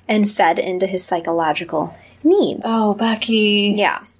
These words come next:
Speaker 1: So
Speaker 2: Okay.
Speaker 1: here they're living as one big happy family. Ottis got Henry a job with him at a local paint factory, which working really just wasn't for him. Henry Lucas was not good at holding down jobs, so he quit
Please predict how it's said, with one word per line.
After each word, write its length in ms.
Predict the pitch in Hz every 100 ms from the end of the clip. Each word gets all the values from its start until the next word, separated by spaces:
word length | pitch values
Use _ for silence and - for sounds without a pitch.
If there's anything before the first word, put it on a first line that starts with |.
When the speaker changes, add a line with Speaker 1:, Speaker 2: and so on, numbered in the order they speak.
| - 220
Speaker 1:
So 240 | 208 262 247
Speaker 2:
Okay. 160 | 180
Speaker 1:
here 320 | 180 294 311
they're 240 | 370 440 359
living 260 | 208 208 202
as 120 | 202
one 160 | 180
big 140 | 190 226
happy 260 | 214 208
family. 520 | 285 196 156 160 170 202 - - - -
Ottis 360 | 208 214 277 -
got 200 | 254 226
Henry 300 | 220 214 202
a 60 |
job 300 | 190 175 175
with 140 | 214 208
him 180 | 240 247
at 140 | -
a 60 | 185
local 260 | 185 185
paint 300 | 180 180 -
factory, 440 | - 233 240 330 427 440 _ _ - - - -
which 260 | 240 240
working 840 | 226 233 233 247 240 233 226 220 - _ -
really 360 | 190 202 196
just 180 | 202 190
wasn't 280 | 190 185 -
for 200 | 190 196
him. 240 | 208 208
Henry 420 | 220 - 208 208
Lucas 600 | 208 196 196 190 185 - -
was 280 | 185 185 180
not 300 | 180 185 208
good 140 | 208
at 80 | 196
holding 240 | - 180 180
down 220 | 170 175
jobs, 320 | 175 165 160
so 120 | - 185
he 160 | 175
quit 360 | - - 320 -